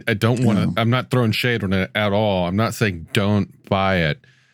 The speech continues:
Speaker 1: I think in the grand scheme of things, depending upon what your funds may be, like, if, if you're coming to Rifts and you have X amount of monies,
Speaker 2: Mm-hmm.
Speaker 1: Mechanoids is a good side story. It, unless you're planning on making a fully Mechanoids campaign,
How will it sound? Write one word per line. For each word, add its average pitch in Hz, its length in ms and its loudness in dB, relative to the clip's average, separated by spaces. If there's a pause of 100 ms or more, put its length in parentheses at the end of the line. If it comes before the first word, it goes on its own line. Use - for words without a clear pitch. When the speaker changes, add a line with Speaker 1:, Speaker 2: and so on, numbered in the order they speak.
(220)
Speaker 1:
I 92 120 0
think 110 180 -2
in 95 60 -2
the 101 60 -2
grand 95 380 2
scheme 107 300 0
of 95 80 -4
things, 95 340 -2
depending 101 320 0
upon 92 420 2
what 95 240 0 (100)
your 180 120 2
funds 98 480 0
may 107 140 2
be, 107 320 0
like, 85 160 -4
if, 82 160 -2
if 85 160 -2
you're 92 80 4
coming 92 320 2
to 95 100 -2
Rifts 92 380 0
and 90 120 2
you 90 80 4
have 90 240 0
X - 200 -4
amount 95 200 4
of 80 100 -2 (260)
monies, 98 540 2 (440)
Speaker 2:
Mm-hmm. 110 380 2 (440)
Speaker 1:
Mechanoids 131 460 2
is 110 100 2
a 110 80 2
good 120 240 0
side 127 300 -2
story. 78 540 -2 (420)
It, 117 240 0
unless 113 400 2
you're 127 160 0
planning 117 460 0
on 104 180 0
making 104 400 0
a 90 80 0
fully 110 380 0
Mechanoids 101 600 0
campaign, 107 840 0